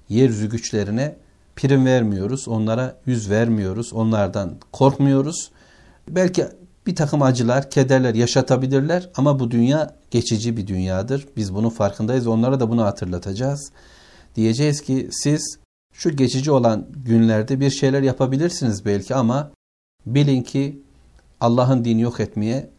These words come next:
ve Allah'ın elçilerini bitirmeye gücünüz yetmeyecek." Ahmet bin Hanbel'in müsnedini okuyorum. İbn Abbas Hazretlerinin rivayetleriyle birlikteyiz. İki bin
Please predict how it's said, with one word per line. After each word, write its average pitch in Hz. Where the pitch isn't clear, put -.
ve 104
Allah'ın 113
elçilerini 110
bitirmeye 101
gücünüz 113
yetmeyecek." 90
Ahmet 156
bin 143
Hanbel'in 143
müsnedini 113
okuyorum. 131
İbn 120
Abbas 131
Hazretlerinin 117
rivayetleriyle 101
birlikteyiz. 117
İki 139
bin 160